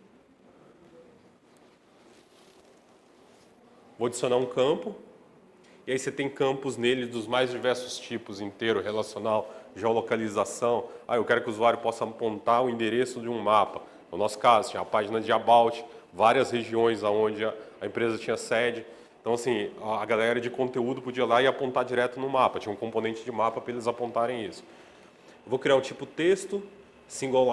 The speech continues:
line. Eu quero que ele seja o único que eu vou usar ele como título.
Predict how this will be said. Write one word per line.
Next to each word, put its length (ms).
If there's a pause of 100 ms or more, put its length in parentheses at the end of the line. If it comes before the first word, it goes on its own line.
(140)
line. 260 (640)
Eu 100
quero 240
que 80
ele 120
seja 300
o 40
único 320
que 80
eu 60
vou 120
usar 280
ele 120
como 280
título. 500